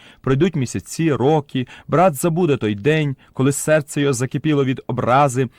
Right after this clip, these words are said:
що брат його забрав батьківське благословіння.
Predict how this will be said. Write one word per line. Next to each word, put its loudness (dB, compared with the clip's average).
що -4
брат 0
його 0
забрав 0
батьківське -2
благословіння. -2